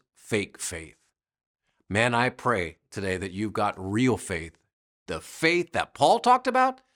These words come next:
and the faith that James talked about in our text today. Let me pray for you. God, thanks for this, wow, uh, just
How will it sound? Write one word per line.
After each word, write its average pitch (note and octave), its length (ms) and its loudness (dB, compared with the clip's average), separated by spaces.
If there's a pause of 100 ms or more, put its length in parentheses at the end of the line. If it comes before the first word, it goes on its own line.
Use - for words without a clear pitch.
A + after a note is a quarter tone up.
(420)
and G2 160 -2
the E2+ 120 -6
faith D3+ 460 0
that G2+ 140 -4
James A#2 400 0
talked G2 280 -2
about F#2 280 -8
in F#2+ 100 -8
our E2+ 140 -6
text - 420 -14
today. D2+ 360 -12 (360)
Let A2 100 -2
me G2+ 100 -4
pray D#2 180 -10
for C#2 200 -16
you. - 100 -20 (1000)
God, D#3 220 6
thanks E3 320 4
for C#3+ 280 6
this, B2+ 400 2
wow, A2+ 600 2 (200)
uh, G2+ 280 0
just A#2+ 220 -2